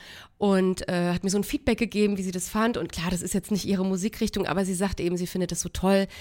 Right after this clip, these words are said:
dass ich das jetzt auch mal so wie andere Künstlerinnen zeige, auch dass man, ne, dass man in Shape ist und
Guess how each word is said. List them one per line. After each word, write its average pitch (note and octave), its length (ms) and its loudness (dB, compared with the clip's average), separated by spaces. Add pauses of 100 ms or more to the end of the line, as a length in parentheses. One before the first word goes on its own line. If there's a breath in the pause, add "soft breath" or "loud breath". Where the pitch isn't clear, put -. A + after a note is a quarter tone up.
(380 loud breath)
dass F#3 180 2
ich F#3 80 -2
das - 140 -2
jetzt F3+ 160 -4
auch E3+ 60 -2
mal F#3 160 2
so F3+ 100 0
wie G3 80 4
andere F3+ 260 2
Künstlerinnen F#3 440 0
zeige, F3 500 0
auch - 120 -2
dass - 200 -4
man, E3+ 380 2 (120)
ne, G3+ 460 4 (280)
dass G3+ 160 2
man G#3 140 6
in A3 100 6
Shape F#3+ 380 2
ist F3+ 300 2
und F#3 240 0